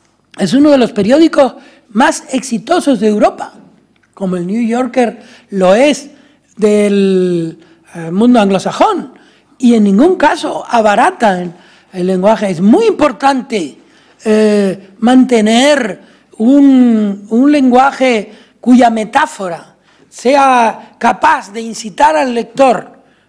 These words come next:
a preguntarse si él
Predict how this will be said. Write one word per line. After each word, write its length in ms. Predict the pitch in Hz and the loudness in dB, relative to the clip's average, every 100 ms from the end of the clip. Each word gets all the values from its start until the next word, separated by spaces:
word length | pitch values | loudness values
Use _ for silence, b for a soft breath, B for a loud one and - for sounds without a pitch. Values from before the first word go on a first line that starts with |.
| _ - | _ -6
a 640 | 226 208 208 208 208 202 B B _ - | -2 2 2 2 0 -4 B B _ -4
preguntarse 720 | 269 277 240 311 311 - 277 | -2 0 0 0 -2 -2 -6
si 380 | - 254 262 294 | -6 -4 0 2
él 340 | 294 208 - | 0 -4 -12